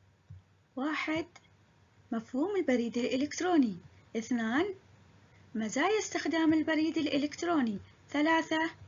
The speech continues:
مكونات عنوان البريد الإلكتروني. ولنا لقاء آخر، مع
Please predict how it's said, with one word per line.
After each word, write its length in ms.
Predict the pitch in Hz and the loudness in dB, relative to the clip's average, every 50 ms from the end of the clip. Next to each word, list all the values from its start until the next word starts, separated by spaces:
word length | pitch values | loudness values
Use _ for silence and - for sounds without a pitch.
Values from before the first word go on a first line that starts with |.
| - - - - - _ - - - - - - - - - - 285 | -20 -20 -20 -20 -20 _ -20 -20 -20 -20 -20 -20 -20 -20 -8 0 0
مكونات 880 | 311 320 - 381 370 339 320 339 320 302 311 311 320 320 311 - - | 0 0 2 2 2 2 4 6 6 6 6 6 2 0 0 -2 -2
عنوان 340 | 247 208 220 226 269 311 330 | -2 -2 0 2 2 4 4
البريد 500 | 339 320 277 311 294 294 285 285 285 - | 4 4 4 2 2 2 2 2 2 0
الإلكتروني. 800 | 208 233 - 262 254 294 - - - 320 311 277 233 214 190 180 - - - - - - - - - - - _ _ _ _ _ _ _ _ _ _ _ _ | -2 -4 -2 -2 -2 -2 -4 -4 -2 0 2 2 2 0 -2 -4 -10 -14 -20 -20 -20 -20 -20 -20 -20 -20 -20 _ _ _ _ _ _ _ _ _ _ _ _
ولنا 420 | 233 233 240 254 311 392 403 415 415 359 | -14 -8 -4 -2 0 0 0 2 2 2
لقاء 300 | 311 - 269 254 - - - 285 - - 381 392 370 | 0 0 -2 -2 -2 0 -2 -4 -2 0 2 2 2
آخر، 260 | - - 226 208 185 _ _ - - _ _ - | 2 0 -6 -8 -8 _ _ -20 -20 _ _ 0
مع 260 | 247 294 392 392 415 | 2 2 2 2 0